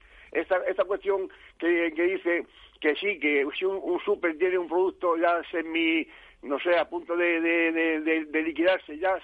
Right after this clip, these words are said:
sí, ya sí puede venderlo más barato que, que, que lo que le costó, por, siempre y cuando que al consumidor se le diga que este producto no es, eh,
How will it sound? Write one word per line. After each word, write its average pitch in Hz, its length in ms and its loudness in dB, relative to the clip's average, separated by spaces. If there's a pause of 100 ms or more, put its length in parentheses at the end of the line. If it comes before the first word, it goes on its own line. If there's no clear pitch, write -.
sí, 208 100 -6 (480)
ya 175 160 2 (260)
sí 208 120 -10
puede 190 380 0
venderlo 160 360 0
más 160 140 0
barato 165 460 0 (420)
que, 156 440 2
que, 156 240 0
que 151 100 0
lo 151 120 2
que 151 80 2
le 151 100 2
costó, 175 440 0 (400)
por, 147 280 2 (400)
siempre 170 280 0
y - 20 0
cuando 170 320 0
que 151 140 2
al 143 80 2
consumidor 139 480 -4
se 165 80 -4
le 151 120 2
diga 160 220 4
que 147 140 -4
este 143 160 -8
producto 156 400 0
no 143 180 2
es, 139 140 0
eh, 127 240 -4